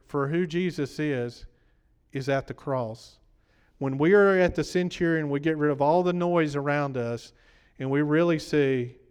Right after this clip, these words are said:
what he's done for us, who he is and what he's done for us. That's when we truly understand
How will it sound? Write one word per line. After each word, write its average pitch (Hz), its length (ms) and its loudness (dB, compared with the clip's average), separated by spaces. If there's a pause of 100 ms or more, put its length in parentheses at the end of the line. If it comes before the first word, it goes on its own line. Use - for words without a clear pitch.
(400)
what 151 240 2
he's 160 240 -2
done 151 280 0
for 143 180 -2
us, 131 240 -2
who 160 160 -2
he 160 140 -2
is 143 200 0
and 127 100 -8
what 139 120 -4
he's 131 140 -6
done 135 240 -6
for 131 160 -8
us. 117 340 -8 (520)
That's 139 260 -2
when 143 100 -6
we 131 100 -4
truly 135 460 -4
understand 123 840 -8